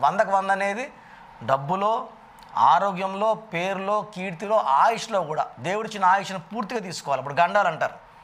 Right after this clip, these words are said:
ప్రతి తొమ్మిదిలకు ఒక గండం. చాలామంది they are dying with accident very young age. Twenty to థర్టీ ఇయర్స్‌లో డెత్లు చూసుకుంటే almost టెన్ పర్సెంట్ డెత్స్ ఉన్నాయి యూత్.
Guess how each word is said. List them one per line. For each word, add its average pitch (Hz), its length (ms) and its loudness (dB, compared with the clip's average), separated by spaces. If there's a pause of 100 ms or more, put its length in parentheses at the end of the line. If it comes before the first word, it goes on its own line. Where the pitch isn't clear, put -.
(420)
ప్రతి 165 200 0
తొమ్మిదిలకు 180 320 -2
ఒక 156 100 0
గండం. 160 220 -4 (720)
చాలామంది 190 720 2 (1200)
they 160 120 0
are 165 160 2
dying 175 320 2
with 165 120 -10 (200)
accident 156 280 -4 (100)
very 170 140 -4
young 165 160 -6
age. 139 120 -10
Twenty 190 240 -2
to 185 100 -10
థర్టీ 185 240 -2
ఇయర్స్‌లో 190 380 -4
డెత్లు 165 220 -6 (100)
చూసుకుంటే 170 520 -4
almost 170 400 -2
టెన్ 180 160 -2 (120)
పర్సెంట్ 180 300 -2
డెత్స్ 156 220 -6
ఉన్నాయి 123 220 -6
యూత్. 170 260 -8